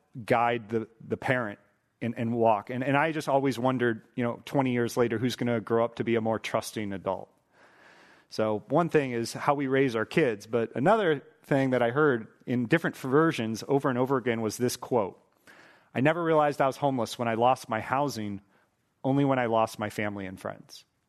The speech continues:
When I heard this, it made sense, but I'd never heard something like this articulated by any service providers, uh, you know, any city officials.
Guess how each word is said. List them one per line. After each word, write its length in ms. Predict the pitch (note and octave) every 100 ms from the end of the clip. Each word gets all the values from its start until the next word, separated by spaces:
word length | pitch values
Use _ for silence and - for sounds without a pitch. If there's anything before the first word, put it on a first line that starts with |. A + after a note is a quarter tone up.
| _ _ _ - - -
When 140 | D#3
I 80 | D#3
heard 240 | G3+ B3+
this, 240 | F3+ C#3+ D#3+
it 100 | D3
made 300 | D#3 D#3 A2+
sense, 360 | - F3 C3
but 120 | -
I'd 180 | C3+ C3+
never 240 | C#3+ F3 D3+
heard 340 | - E3 D3
something 560 | - D3 C3+ C3 B2+ B2 _
like 260 | - B2 C3
this 200 | B2 -
articulated 800 | B2 - - E3+ C#3 A#2+ A2 G#2+
by 100 | A2
any 180 | B2+ A#2
service 380 | - C3 A2+
providers, 720 | - G2+ F#2+ F#2+ - - - -
uh, 340 | G#2 G#2 G2+ G#2+
you 140 | A#2
know, 140 | A2 A#2
any 240 | A#2+ A#2
city 300 | - C#3 B2+
officials. 600 | A2+ B2+ - - - -